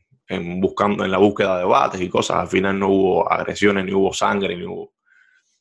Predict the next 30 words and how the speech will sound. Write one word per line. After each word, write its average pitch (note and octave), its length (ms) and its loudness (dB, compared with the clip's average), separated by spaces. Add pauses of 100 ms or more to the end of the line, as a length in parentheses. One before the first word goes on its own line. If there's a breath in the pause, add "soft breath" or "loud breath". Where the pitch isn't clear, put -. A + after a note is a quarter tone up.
(160)
Entonces G#2 340 -2
eso G#2+ 180 -2
es G2+ 40 4
lo F#2+ 80 4
que G2 80 2
tenemos. G2 320 -2 (100)
Separaciones G#2+ 800 -2
por G2 160 -2
un A2+ 180 2
año. - 260 -6 (440)
Eh, F2 540 -6 (640)
quiero C3 200 2
recordarles G#2+ 680 0
a F2 80 0
los F2 140 -2
oyentes G2 540 0
de, F2+ 500 -4
de F2+ 300 0
Corazón F#2 380 -2
del G#2 100 2
Juego, A2 340 2 (420 loud breath)
lo F#2+ 140 0
mismo G#2 300 0
que G2 80 4
sean G#2 280 -2
cubanos G#2 560 0
o, E2+ 360 -6 (200)
o, E2+ 560 -10
o E2 140 -12
latinos G2+ 460 -4